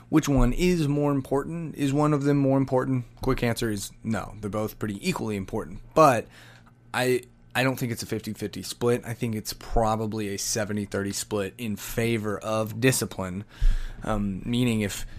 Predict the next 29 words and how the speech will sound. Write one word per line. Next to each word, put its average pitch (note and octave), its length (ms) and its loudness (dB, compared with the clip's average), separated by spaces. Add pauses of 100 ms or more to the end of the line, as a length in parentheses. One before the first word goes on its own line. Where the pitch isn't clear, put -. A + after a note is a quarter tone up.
(220)
if - 260 -8
there A#2 300 2
was A#2+ 180 2
one B2+ 440 2
thing, F#2+ 500 -4 (1000)
if C3 120 2
I, C3 60 8
if B2 120 4
I B2+ 60 8
could B2 100 4
only B2 160 2
have A#2 120 2
one G#2 220 -2
of A2+ 60 -2
them, C#3+ 260 4
I G#2+ 100 -4
would G#2 140 -4
choose G2+ 240 -4
discipline A2 500 -2
over G#2+ 280 -6
motivation, A#2 880 -2
because G#2 600 -4 (420)
motivation C3+ 720 2
is A2 220 -2
sort A#2+ 260 -2
of G#2 100 -10
like G#2+ 200 -4
infatuation. - 1080 -6
It's - 540 -6